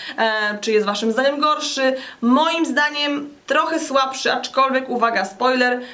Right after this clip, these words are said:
w tym dużym moim zdaniem jednak, e, na końcu samym zrobiły ogromną robotę, jeśli chodzi o dowartościowanie tego kalendarza,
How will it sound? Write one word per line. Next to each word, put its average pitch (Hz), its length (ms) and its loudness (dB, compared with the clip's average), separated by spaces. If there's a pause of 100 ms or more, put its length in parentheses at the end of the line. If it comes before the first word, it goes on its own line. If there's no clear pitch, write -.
w - 60 -20
tym 277 240 0
dużym 277 440 2
moim 247 280 2
zdaniem 240 380 0
jednak, 240 440 0
e, 220 180 2
na 220 160 0
końcu 277 440 -2
samym 247 360 0
zrobiły 233 400 2
ogromną 254 500 2
robotę, 247 440 2
jeśli 240 220 -2
chodzi 226 240 2
o 233 80 2
dowartościowanie 240 840 0
tego 240 200 0
kalendarza, 226 720 0